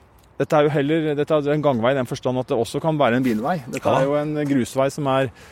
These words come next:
Speaker 1: mer enn god nok til å kjøre bil på, men, eh, men, eh, det er jo ikke lov å gjøre det.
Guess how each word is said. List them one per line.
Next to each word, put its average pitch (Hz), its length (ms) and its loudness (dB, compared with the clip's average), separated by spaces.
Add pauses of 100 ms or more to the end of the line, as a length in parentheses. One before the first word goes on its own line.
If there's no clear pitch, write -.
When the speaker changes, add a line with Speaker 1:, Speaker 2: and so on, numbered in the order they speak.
(220)
Speaker 1:
mer 135 200 2
enn 160 120 2
god 127 160 2
nok 131 120 -2
til 147 120 -4
å 139 120 -6
kjøre 131 200 0
bil 107 160 0
på, 196 200 0 (300)
men, 147 340 0
eh, 147 280 -2 (580)
men, 151 320 0
eh, 147 300 0 (840)
det 147 120 -4
er 135 120 4
jo - 20 -2
ikke 143 140 2
lov 113 160 4
å 127 100 2
gjøre 101 160 2
det. 104 120 -2